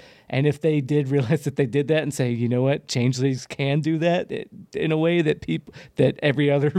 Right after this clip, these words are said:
<laughs> like, race of people that we know can't, and you do that in a sci-fi, like, conceit manner and with, like, good writing and development over seasons,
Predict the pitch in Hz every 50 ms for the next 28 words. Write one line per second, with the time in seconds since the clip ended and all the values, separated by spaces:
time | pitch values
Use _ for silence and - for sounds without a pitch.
0 | 147 - - - - 156 147 151 151 - 151 139 143 139 - - - - 151 147
1 | 147 - 143 139 143 131 147 151 147 147 147 135 135 - 156 156 160 170 - -
2 | - - - - - - - - - - - - 143 139 139 139 131 147 147 147
3 | 147 - - 135 147 135 127 - - 143 143 156 - - 151 156 156 160 160 147
4 | 135 - _ _ _ - 156 151 147 143 - _ _ - - 156 139 - - 170
5 | 170 165 - - _ - - 147 151 156 165 175 180 180 180 180 180 175 170 160
6 | 160 160 160 143 135 135 139 147 156 147 147 - - _ - 170 151 156 147 -
7 | 131 156 165 143 131 151 156 160 160 160 160 156 156 156 156 151 139 131 139 139
8 | 123 151 151 160 165 165 165 160 170 170 147 160 156 - - 180 165 139 180 175
9 | - - -